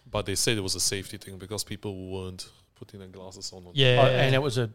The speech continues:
Speaker 3: stinking hot weather, so it's good
Speaker 1: Yeah,
Speaker 3: to be
Speaker 1: so
Speaker 3: able
Speaker 1: I
Speaker 3: to
Speaker 1: think it was.
Speaker 3: have a break and hydrate too.
Speaker 2: Yeah.
Speaker 1: 'Cause I think they didn't want. Yeah, it's definitely a safety issue because it was a forty degree stinking day.
Speaker 3: Mm.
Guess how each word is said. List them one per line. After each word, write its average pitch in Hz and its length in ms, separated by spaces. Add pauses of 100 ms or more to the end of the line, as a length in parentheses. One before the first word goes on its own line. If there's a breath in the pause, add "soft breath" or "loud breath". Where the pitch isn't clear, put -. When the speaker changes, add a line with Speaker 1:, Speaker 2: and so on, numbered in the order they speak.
(100)
Speaker 3:
stinking 123 760
hot 107 300
weather, 107 380
so - 220
it's 98 120
good 123 140
Speaker 1:
Yeah, 110 80
Speaker 3:
to 107 60
be 113 40
Speaker 1:
so 110 140
Speaker 3:
able 101 100
Speaker 1:
I - 40
Speaker 3:
to 107 40
Speaker 1:
think 104 200
it 95 60
was. 90 240
Speaker 3:
have 117 120
a - 20
break 110 300
and 98 100
hydrate 98 480
too. 123 140
Speaker 2:
Yeah. 113 160 (640 loud breath)
Speaker 1:
'Cause 101 160
I 104 60
think 110 180
they 101 80
didn't 95 400
want. 90 460 (240)
Yeah, 104 240
it's 98 120
definitely 110 280
a 87 40
safety 95 320
issue 95 200
because 98 260
it 98 40
was 92 140
a 95 60
forty 101 280
degree 95 240
stinking 101 400
day. 95 240 (180)
Speaker 3:
Mm. 110 160